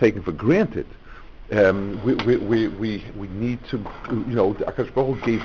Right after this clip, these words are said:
over the world to Sarim and so on. Uh, it, this, this is sort of an explanation to some degree, an understanding, I would say, rather than explanation,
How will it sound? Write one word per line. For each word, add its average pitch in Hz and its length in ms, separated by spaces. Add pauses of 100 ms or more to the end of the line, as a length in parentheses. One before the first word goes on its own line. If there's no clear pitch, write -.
(140)
over 147 260
the 107 120
world 98 300
to 98 60 (140)
Sarim 104 360
and 80 200
so 78 140
on. 101 260 (500)
Uh, 78 140
it, - 340
this, 143 160
this 135 360
is 139 100 (180)
sort 131 220
of 127 180 (760)
an 107 80
explanation 101 880
to 87 100 (120)
some 107 180
degree, 85 400 (160)
an 113 180
understanding, 107 640
I 80 60
would 78 120
say, 73 100
rather 82 180
than 78 100
explanation, 85 420